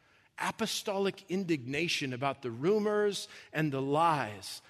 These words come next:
that were being assailed against a man of impeccable integrity.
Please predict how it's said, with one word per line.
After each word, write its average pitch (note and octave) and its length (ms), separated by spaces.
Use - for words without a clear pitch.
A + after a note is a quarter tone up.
that C3+ 180
were C3 160
being D#3+ 260
assailed F3+ 680
against C#3 340
a C#3+ 60
man D3 400
of A#2+ 120
impeccable - 1400
integrity. F3 720